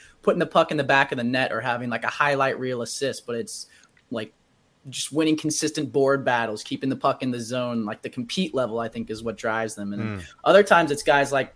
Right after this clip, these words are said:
Speaker 1: Robert Thomas, like, making a highlight reel play or, like, just slinging passes around like it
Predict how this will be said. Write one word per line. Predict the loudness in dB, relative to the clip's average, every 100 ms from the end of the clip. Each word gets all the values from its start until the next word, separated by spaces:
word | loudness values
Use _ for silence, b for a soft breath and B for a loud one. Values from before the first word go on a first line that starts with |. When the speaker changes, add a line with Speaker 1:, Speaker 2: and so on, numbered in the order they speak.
| 0
Speaker 1:
Robert | 2 4 0
Thomas, | 0 0 0 -2 -4
like, | -6 -8 _ _ _ _ _
making | -6 -2
a | 0
highlight | 2 2 2 0
reel | 0 -4
play | -4 -4 -2 0
or, | -2
like, | -2 -4 -8
just | -6 -4
slinging | -2 -2 -2
passes | -2 -2 -4 -4 -6
around | -4 -4 -4
like | -6 -6
it | -10